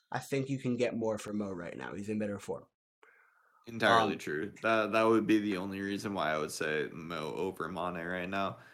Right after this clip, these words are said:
Speaker 2: just because of his current form. He's currently
Speaker 1: Mm-hmm.
Speaker 2: leading the Prem in goals, and deservedly so. He's the only reason why Liverpool are on a
Speaker 1: And
Speaker 2: map right now,
Speaker 1: we have
Speaker 2: but
Speaker 1: a, we have a young left-footed winger who's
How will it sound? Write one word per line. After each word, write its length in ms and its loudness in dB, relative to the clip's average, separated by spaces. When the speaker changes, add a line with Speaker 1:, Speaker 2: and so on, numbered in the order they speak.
Speaker 2:
just 280 -4
because 400 -2
of 180 -4
his 180 -4
current 380 -4
form. 440 -4
He's 320 -4
currently 800 -4
Speaker 1:
Mm-hmm. 280 -2
Speaker 2:
leading 440 8
the 80 -2
Prem 300 0
in 120 -4
goals, 460 0
and 520 -4
deservedly 680 -4
so. 320 -2
He's 360 -2
the 200 -4
only 380 -8
reason 480 -8
why 160 -4
Liverpool 600 -2
are 200 -6
on 220 -6
a 40 -4
Speaker 1:
And 480 2
Speaker 2:
map 100 2
right 220 -2
now, 400 -6
Speaker 1:
we 220 2
have 240 2
Speaker 2:
but 60 4
Speaker 1:
a, 280 0
we 140 0
have 180 4
a 60 4
young 420 4
left-footed 560 0
winger 460 -2
who's 300 -6